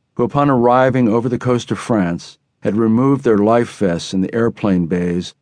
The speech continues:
only to be pulled to brackish graves by their heavy kit. At four A M, as thousands of lost and scattered parachutists blundered about in the dark, the first fifty-two gliders arrived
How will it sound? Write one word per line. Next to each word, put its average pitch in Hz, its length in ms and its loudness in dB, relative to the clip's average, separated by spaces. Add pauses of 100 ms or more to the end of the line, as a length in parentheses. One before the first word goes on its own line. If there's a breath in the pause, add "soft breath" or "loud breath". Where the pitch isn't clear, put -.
(160)
only 131 300 0
to 120 100 -4
be 95 140 -2
pulled 127 440 -2
to 104 80 -2
brackish 107 600 -4
graves 95 480 0
by 92 160 -2
their 90 140 -2
heavy 95 280 -4
kit. 80 420 -8 (2000)
At 98 140 -6
four 170 340 4
A 151 160 4
M, 95 380 0 (160)
as - 220 -10
thousands 127 560 0
of 101 80 -6
lost 117 440 0
and 92 120 0
scattered 113 500 -2
parachutists 101 720 0
blundered 113 520 0
about 107 280 -2
in - 60 -4
the 104 100 0
dark, 87 480 -4 (360)
the 98 100 -4
first 147 380 0
fifty-two 139 580 -2
gliders 107 560 2
arrived 92 580 -2